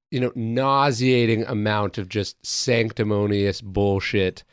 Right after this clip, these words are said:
that they can't possibly care about. They're doing it because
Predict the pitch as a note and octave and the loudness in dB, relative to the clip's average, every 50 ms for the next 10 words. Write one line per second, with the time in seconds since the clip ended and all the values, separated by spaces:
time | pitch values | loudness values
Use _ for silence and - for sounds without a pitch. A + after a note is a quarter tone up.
0 | _ _ - _ _ _ _ _ _ _ _ _ _ _ _ _ A2 C#3 D3+ - | _ _ -20 _ _ _ _ _ _ _ _ _ _ _ _ _ -2 -2 0 2
1 | F#3 F3+ D#3+ - - - - G3+ E3+ - - _ - - - - C#3+ C#3+ - - | 2 2 2 0 0 0 2 2 0 -2 -6 _ -20 -14 -4 0 0 0 0 -2
2 | - B2 A#2 B2 A2 - - - A2+ G#2 G2 F#2 G2 F#2+ F#2 - - A2 G#2 G2+ | -4 -4 -2 -2 -2 -2 -2 0 2 2 2 2 0 -2 -2 -2 -4 -6 -6 -6
3 | F#2+ - - B2 C3 B2+ B2 A#2 A#2 - - A2 G2+ - - G#2+ G#2 G2 F#2 - | -6 -2 0 2 2 2 0 -2 -4 -6 -6 -10 -8 -4 -2 0 0 0 -2 -6
4 | - | -10